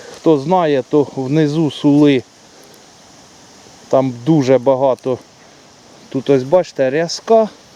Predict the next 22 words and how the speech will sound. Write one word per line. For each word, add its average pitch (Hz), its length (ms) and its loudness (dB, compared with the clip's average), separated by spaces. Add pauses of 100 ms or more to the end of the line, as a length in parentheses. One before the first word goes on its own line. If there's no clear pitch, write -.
(340)
і 196 240 -6
ось 165 440 -2 (1080)
таке 135 400 -2
ось 110 260 -8
о-, 110 100 -8 (720)
оріх 143 460 -2
на 143 140 0
нього 135 220 -2
кажуть, 123 460 0
чи 127 120 -10
я 123 140 0
точно 127 420 -6
не 131 140 -2
знаю, 110 340 -2
як 104 160 -6 (440)
це 117 200 -2
ось 110 200 -6
називається. 151 920 -2 (120)
Ось 147 220 -10
таке 127 340 -4
воно. 104 280 -4 (840)
О, 101 140 -8